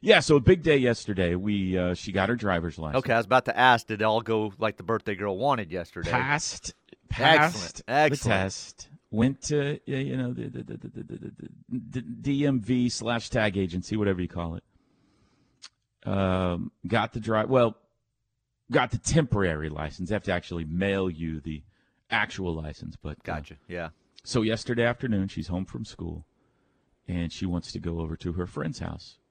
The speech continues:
Speaker 1: quickly. It's her birthday. I think her friend had a birthday present for her.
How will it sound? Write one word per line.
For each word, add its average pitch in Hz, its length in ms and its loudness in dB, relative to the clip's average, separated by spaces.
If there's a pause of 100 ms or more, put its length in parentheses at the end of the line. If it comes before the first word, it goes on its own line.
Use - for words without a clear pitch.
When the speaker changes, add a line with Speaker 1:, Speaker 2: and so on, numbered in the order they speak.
(180)
Speaker 1:
quickly. - 440 -6 (560)
It's - 80 -8
her 139 80 4
birthday. 104 520 2
I - 20 0 (140)
think 85 140 -6
her 85 60 -8
friend 98 260 -2
had 87 160 -2
a 82 40 -6
birthday 82 320 -6
present 80 340 -10
for 85 180 -10
her. 76 120 -14